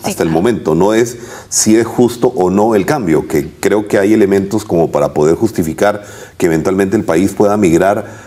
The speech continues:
Speaker 1: de un modelo a otro. Pero lo que me parece aquí es que lo importante,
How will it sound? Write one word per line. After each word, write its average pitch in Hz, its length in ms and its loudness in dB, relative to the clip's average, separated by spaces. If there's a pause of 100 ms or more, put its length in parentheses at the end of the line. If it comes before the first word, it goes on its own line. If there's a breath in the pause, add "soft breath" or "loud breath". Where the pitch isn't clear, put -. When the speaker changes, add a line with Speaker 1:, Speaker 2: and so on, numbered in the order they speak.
(120 loud breath)
Speaker 1:
de 85 200 0
un 101 220 4
modelo 101 320 4
a - 20 2
otro. 107 400 -2 (640 loud breath)
Pero 98 180 4
lo 90 160 2
que 85 380 2
me 98 160 4
parece 127 400 0
aquí 104 320 2
es - 180 2
que - 460 0 (420 soft breath)
lo 98 220 4
importante, 95 880 -2